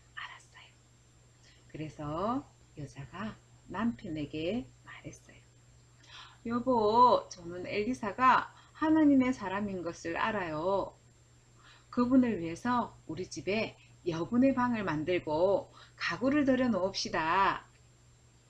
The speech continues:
그러면 그분이 이곳에 올 때마다 그 방에서 쉬기도 하고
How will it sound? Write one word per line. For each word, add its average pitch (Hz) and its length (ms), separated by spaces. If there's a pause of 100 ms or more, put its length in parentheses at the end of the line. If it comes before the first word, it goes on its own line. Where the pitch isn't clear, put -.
(400)
그러면 311 500
그분이 233 840
이곳에 185 400
올 247 260
때마다 240 640 (220)
그 160 160
방에서 165 420
쉬기도 269 460
하고 208 640